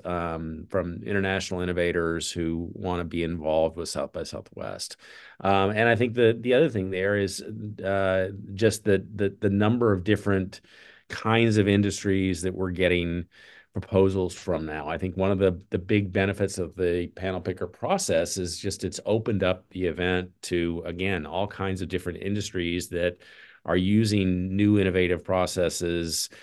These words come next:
thinking about what they do in new and different ways. That's led to, you know, so many different tracks. Um, and it, I think, continues to make the content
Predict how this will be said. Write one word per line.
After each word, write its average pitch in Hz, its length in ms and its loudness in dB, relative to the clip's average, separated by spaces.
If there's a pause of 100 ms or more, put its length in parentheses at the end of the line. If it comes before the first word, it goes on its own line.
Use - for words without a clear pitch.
(260)
thinking 110 320 0
about 92 460 2
what 95 200 0
they 92 120 4
do 92 400 4
in 90 220 -2
new 90 160 2
and 87 100 -2
different 82 280 -4
ways. 117 420 4
That's 85 260 -2
led 95 320 4
to, 92 360 6
you 95 120 -4
know, 80 300 -2 (460)
so 104 180 2
many 95 140 4
different 90 320 -2
tracks. 101 680 0
Um, 85 560 -4
and 90 180 -2
it, 90 200 0 (340)
I 85 200 -2
think, 101 220 -6
continues 110 600 -4
to 104 80 -2
make 92 320 0
the 87 120 -4
content 87 680 -4